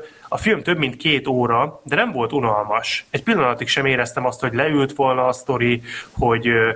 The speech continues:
hogy mondjuk most egy kicsikét úgy föl lehetne pörgetni, hanem mindig bedobott, ö, új dolgokat, amik miatt, ö,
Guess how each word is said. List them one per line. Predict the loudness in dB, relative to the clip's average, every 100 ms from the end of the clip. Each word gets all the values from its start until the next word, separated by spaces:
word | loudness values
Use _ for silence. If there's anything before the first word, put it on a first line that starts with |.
| -4 -20 -20
hogy | -4 -2 0
mondjuk | 0 0 0
most | -2 -2 -2
egy | -2
kicsikét | -2 -2 -2 -2 -2
úgy | -4
föl | 0 2
lehetne | 2 2 0 -2
pörgetni, | 0 0 0 -2 0
hanem | 2 2
mindig | 2 2 0 -2
bedobott, | -2 0 0 -4 -4
ö, | -2 0 0
új | 2 0
dolgokat, | 2 0 0 -2 -2
amik | -2 -4 -2
miatt, | 0 0 -2 -2
ö, | 0 2